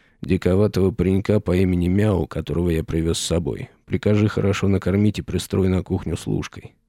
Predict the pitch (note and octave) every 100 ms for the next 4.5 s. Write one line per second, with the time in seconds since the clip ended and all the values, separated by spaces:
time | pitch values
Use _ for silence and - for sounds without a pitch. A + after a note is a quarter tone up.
0 | _ G2 G#2 A2+ A2+ G#2 - D#2 F2 D2
1 | - D2+ D2+ E2 - F#2+ E2+ E2+ F2 -
2 | - - - _ _ _ _ _ _ _
3 | _ _ _ _ _ _ _ - - -
4 | G2 F2+ - - G1+